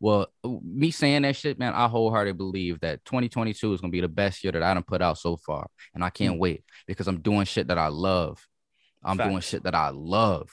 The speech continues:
Speaker 1: You know what I'm saying? When it comes to the podcast, I'm doing shit I love. When it comes to comedy, it's something I love. Being a parent, being a father, being a husband,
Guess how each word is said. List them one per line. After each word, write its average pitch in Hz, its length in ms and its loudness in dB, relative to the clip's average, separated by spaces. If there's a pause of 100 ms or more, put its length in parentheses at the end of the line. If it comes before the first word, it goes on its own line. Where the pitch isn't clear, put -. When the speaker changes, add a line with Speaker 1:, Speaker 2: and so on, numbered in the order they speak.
(120)
Speaker 1:
You 95 120 -8
know 92 80 -2
what 90 60 -2
I'm 85 60 -6
saying? 90 300 -6
When 85 140 -8
it - 40 -10
comes 95 200 -8
to - 60 -6
the - 60 -8
podcast, 120 680 2
I'm 95 60 -8
doing 92 160 -4
shit - 180 -12
I 78 120 -4
love. 85 380 0
When 82 120 -8
it - 40 -12
comes 95 200 -6
to - 60 -12
comedy, 123 500 0 (180)
it's - 100 -14
something 87 300 -2
I 76 80 -2
love. 80 460 -2 (100)
Being 107 220 2
a 82 80 -4
parent, 139 480 2 (260)
being 107 160 0
a 80 80 -6
father, 120 400 4
being 92 240 -4
a 87 80 -4
husband, 113 400 0